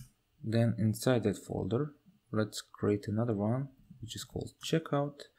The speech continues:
And inside that folder, we'll copy all the, all of this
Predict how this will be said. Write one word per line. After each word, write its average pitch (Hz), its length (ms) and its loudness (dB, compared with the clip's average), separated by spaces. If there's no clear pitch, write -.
And 113 400 4
inside 117 480 4
that 104 140 -2
folder, 120 640 2
we'll 104 240 0
copy 151 500 4
all 98 320 0
the, 110 200 2
all 101 240 0
of - 140 -12
this - 440 0